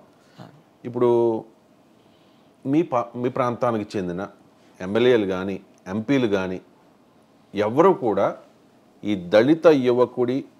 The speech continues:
Speaker 2: వాలంటీరు దుర్గాప్రసాద్ హత్య విషయంలో ఆయన కుటుంబానికి మీరు న్యాయం చేయాలని మీరు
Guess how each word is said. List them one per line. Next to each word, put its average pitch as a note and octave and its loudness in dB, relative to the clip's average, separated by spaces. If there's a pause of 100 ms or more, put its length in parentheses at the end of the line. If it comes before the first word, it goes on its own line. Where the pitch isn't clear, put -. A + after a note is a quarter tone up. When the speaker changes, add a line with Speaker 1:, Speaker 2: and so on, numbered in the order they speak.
(120)
Speaker 2:
వాలంటీరు A2 -2 (100)
దుర్గాప్రసాద్ G#2+ -2 (180)
హత్య G#2+ -6
విషయంలో G#2 -6 (580)
ఆయన G#2+ -4
కుటుంబానికి A#2+ -4
మీరు A2 -2 (220)
న్యాయం A2 -4 (100)
చేయాలని G#2+ 0
మీరు G2 -8